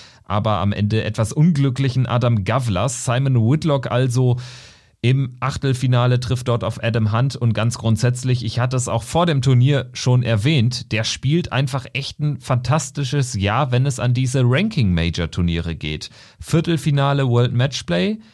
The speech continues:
Halbfinale World Grand Prix und jetzt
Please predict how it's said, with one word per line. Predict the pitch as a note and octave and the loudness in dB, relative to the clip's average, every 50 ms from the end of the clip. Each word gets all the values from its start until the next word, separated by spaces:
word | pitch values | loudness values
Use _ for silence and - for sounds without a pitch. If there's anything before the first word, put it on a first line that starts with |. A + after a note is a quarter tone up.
| _ _ - | _ _ -6
Halbfinale | - A#2 C#3+ D#3 D#3 - - E3+ D3+ D3 D3 C#3+ D3 D3 C#3+ C3+ | -2 -2 -2 -2 -4 -4 -2 0 0 2 2 2 2 2 2 2
World | B2+ C3 C3 C#3 B2+ - | 2 2 2 0 -2 -2
Grand | - A#2+ A2+ G#2+ | 0 0 0 0
Prix | F#2 C3+ C3+ D#3 F#3 - | 0 0 0 0 0 0
und | - B2+ G#2+ | 0 2 2
jetzt | A2 B2+ C3+ B2+ - - | 2 2 0 -2 -4 -10